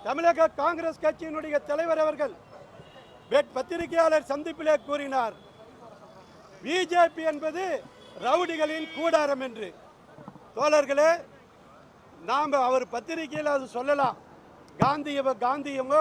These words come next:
காந்தியவாதியோ அல்ல. இங்கே இருக்கின்ற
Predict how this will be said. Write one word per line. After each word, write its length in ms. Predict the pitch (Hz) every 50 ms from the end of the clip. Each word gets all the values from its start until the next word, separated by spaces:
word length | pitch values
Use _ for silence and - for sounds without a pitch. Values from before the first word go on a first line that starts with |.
| 302 -
காந்தியவாதியோ 880 | 240 254 285 285 269 285 277 262 233 240 262 262 240 262 262 277 302 311 294 262 - - - - - - - -
அல்ல. 200 | 214 247 285 320 320 269 214 - - - - - - - - - - - -
இங்கே 380 | - 226 262 262 262 277 269 269
இருக்கின்ற 440 | 277 302 320 220 320 302 285 302